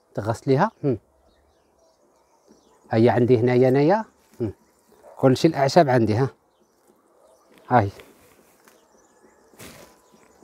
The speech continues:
لا خايف لا نقطعك سميتها، ها. شفتوها كي دايرة؟ هذا هو العرش ديالها. هم. هذه ورقة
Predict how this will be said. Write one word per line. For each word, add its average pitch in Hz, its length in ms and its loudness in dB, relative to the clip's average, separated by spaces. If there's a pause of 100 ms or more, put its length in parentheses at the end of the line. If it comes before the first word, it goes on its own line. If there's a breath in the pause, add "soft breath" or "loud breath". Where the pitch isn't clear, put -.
(420)
لا 104 40 -6
خايف 120 260 -2
لا 120 60 0
نقطعك - 280 -8
سميتها، 107 320 -8
ها. 98 100 -8 (140)
شفتوها - 260 -6
كي - 140 -6
دايرة؟ 147 300 -2 (500)
هذا 113 140 -2
هو 117 100 4
العرش - 280 -4
ديالها. 107 280 -8 (340)
هم. 104 140 -8 (1000)
هذه 113 300 4
ورقة 160 380 2